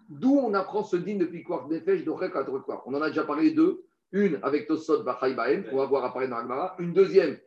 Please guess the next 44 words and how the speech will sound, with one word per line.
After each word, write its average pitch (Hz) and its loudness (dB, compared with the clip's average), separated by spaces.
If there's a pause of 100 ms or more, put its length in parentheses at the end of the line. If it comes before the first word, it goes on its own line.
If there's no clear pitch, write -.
(220)
Veshameru 180 2
Ben 175 0
Israël 165 -2
et - -6
Tashvat. 151 -2
Mais 170 -8
on 170 -4
va 160 -2
voir 208 0
qu'il 180 -2
y 160 2
a - 2
d'autres 202 -2
sources. - -10 (320)
Et 151 4
je 143 -6
vous 196 -2
préviens 160 -2
d'ores 139 -2
et 131 0
déjà, 127 -2 (320)
on 170 -6
va 165 -2
toutes 214 -6
les 175 2
repousser 160 0 (160)
pour 180 -4
ne 185 0
retenir 170 -2
que 196 8
celle 165 0
de 143 0
Shmuel, 147 -2 (180)
celle 185 -2
du 156 -2
verset 170 4
Vachai 147 0
Bahem. 113 -4 (120)
On 180 -4
y 190 -2
va. - -8 (320)
Dis 175 -4
la 226 4
Gemara. 196 -4